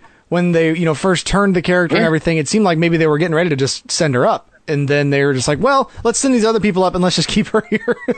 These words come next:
Speaker 1: and let her have a championship run here."
Speaker 2: Right. Well, it's been the, it's the problem with N X T. Well, it's a good and a bad thing about N X T. I love that they have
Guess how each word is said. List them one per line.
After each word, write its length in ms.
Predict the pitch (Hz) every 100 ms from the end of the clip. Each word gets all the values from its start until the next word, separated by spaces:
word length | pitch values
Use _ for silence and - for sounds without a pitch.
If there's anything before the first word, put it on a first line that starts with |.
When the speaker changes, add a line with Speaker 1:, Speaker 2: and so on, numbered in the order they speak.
| 226 -
Speaker 1:
and 180 | 277 202
let 140 | 175
her 160 | 165 156 - - -
have 160 | 156
a 40 | 151
championship 460 | 160 156 135 131
run 140 | 135 127
here." 160 | 131 - - - - - -
Speaker 2:
Right. 240 | 139 113 135
Well, 200 | 196 190
it's 140 | 175
been 140 | 208 202
the, 120 | 160
it's 100 | 147
the 60 | -
problem 320 | 208 190 151
with 160 | 131
N 100 | 147
X 220 | 139 107 -
T. 20 |
Well, 140 | 156 143
it's 80 |
a 40 | 139
good 200 | 196 180
and 120 | 151
a 40 | 120
bad 160 | 120
thing 80 | 104
about 120 | 104
N 60 | 104
X 160 | 98 -
T. 260 | 107 85 - _ _ -
I 120 | 131
love 260 | 156 175
that 100 | 170
they 120 | 151 139
have 580 | 143 143 139 123 101